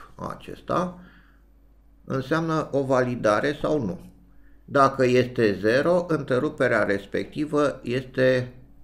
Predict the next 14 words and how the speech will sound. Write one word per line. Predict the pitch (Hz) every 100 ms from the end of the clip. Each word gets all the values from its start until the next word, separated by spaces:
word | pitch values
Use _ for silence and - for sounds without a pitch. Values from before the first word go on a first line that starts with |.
| -
uh, | - - -
invalidată. | - 123 113 110 110 107 92 78 -
Dacă | 101 110 110 110
este | 101 98 - 92 87
unu, | - 143 170 170
trebuie | 165 147 151 143 147
validată. | 113 104 127 131 127 107 95 - - - - - - _ - _ _ _ - - - - - - - - - - - -
Va | - 110
să | 110
zic | 107 147
că | 147
sunt | 131 120 104
dou-, | 101 151 175 - 117 110
opt | 127 147 -